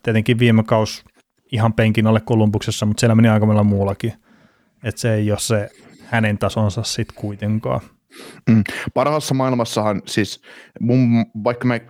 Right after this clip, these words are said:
Speaker 2: tykkään Jake McCabeista puolustaja, niin ei hän mun paperissa ykkösparipakki ole.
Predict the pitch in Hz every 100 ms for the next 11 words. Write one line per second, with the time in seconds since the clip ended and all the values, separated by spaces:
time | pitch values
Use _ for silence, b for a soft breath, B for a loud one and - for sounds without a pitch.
0 | - 135 127 107 - 110 117 - 113 104
1 | - 120 104 101 98 95 - 110 113 113
2 | 104 - 107 104 98 98 - 98 - -
3 | 90 - - - 60